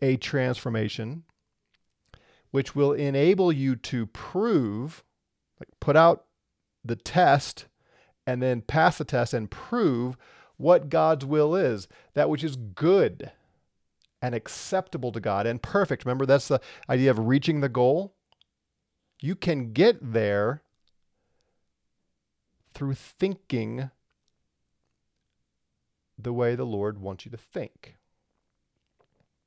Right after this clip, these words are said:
And imagine, so far, not a hint of this dealing with Grudem or Calvin or Sproul or MacArthur or Augustine. You realize that the Romans didn't have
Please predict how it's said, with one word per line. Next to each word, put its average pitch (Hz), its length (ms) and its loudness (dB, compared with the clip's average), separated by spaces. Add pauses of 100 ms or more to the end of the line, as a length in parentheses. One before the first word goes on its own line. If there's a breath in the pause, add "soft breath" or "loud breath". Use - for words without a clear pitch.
(560)
And 151 80 -8
imagine, 170 380 -2 (760 soft breath)
so - 180 -4
far, 165 160 2
not 170 160 4
a 143 40 4
hint 175 180 2
of 143 80 0
this 131 280 0
dealing 123 300 -4
with 110 160 -4
Grudem 127 320 -4
or 104 200 -6 (720)
Calvin 110 360 -4
or - 180 -20 (600)
Sproul 113 480 -4
or - 80 -14 (300)
MacArthur 123 400 -4
or - 140 -16 (1300)
Augustine. 131 540 0 (1300 loud breath)
You 277 100 0
realize 233 320 6
that 156 160 -4 (400 loud breath)
the 147 240 -8
Romans 185 440 8
didn't 147 380 4
have 120 800 6